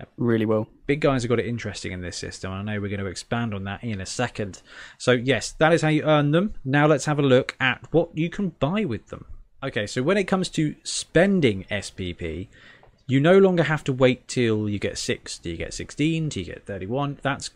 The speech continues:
Speaker 2: gone. There is no, no, that's not true. There is a limit, and we'll talk <laughs> about that. But basically, you get that S-, S P P for a player, and then you can use it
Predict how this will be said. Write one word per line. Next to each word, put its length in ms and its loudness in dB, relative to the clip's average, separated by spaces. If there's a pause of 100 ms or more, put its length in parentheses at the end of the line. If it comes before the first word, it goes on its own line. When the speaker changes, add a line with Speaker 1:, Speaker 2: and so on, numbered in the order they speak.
Speaker 2:
gone. 360 2 (500)
There 180 6
is 140 4
no, 300 0 (380)
no, 80 -8
that's 140 -10
not 100 -12
true. 140 -12 (300)
There 160 2
is 160 2
a 180 4
limit, 480 -2
and 160 -6
we'll 80 -6
talk 260 0
<laughs> 60 -4
about 220 -2
that. 180 -10 (340)
But 360 2
basically, 560 4
you 480 2 (260)
get 360 4
that 260 -2 (120)
S-, 220 -2 (100)
S 440 -4
P 120 -4
P 220 -2
for 260 0
a 40 -4
player, 320 -6 (500)
and 160 0
then 160 2
you 180 0
can 240 -6
use 360 0
it 220 -2